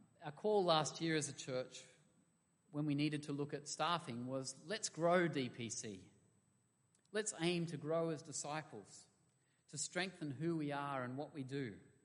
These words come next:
and pray that the Lord might add to our number those being saved." For Christians, growth isn't a seasonal activity.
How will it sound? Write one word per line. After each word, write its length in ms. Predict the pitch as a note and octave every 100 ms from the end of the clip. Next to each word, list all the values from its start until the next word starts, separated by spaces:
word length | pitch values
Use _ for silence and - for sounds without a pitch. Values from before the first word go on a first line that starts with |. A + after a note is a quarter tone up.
| _ _ _ _ _ _ -
and 160 | D3+
pray 360 | - G#3 A#3+ A3
that 140 | E3+
the 80 | E3
Lord 300 | E3+ E3+ E3
might 220 | D3+ D3+ D3+
add 220 | F3 D#3+
to 140 | D#3+
our 120 | D3
number 320 | D3+ E3 D#3 C3
those 300 | C#3+ C#3+ C3+
being 300 | C#3+ C3 B2
saved." 520 | C3 A#2+ G#2 F2+ - _ _ _ _ _ _ _ _ _ _ _ _ _ _ -
For 60 | F#3+
Christians, 540 | - C4+ - G3 E3
growth 400 | - G#3+ G3+ G#3
isn't 220 | G3 G3
a 60 | E3
seasonal 520 | - F#3+ F3+ E3 D3+
activity. 520 | D3+ - F3 D3+ G#2+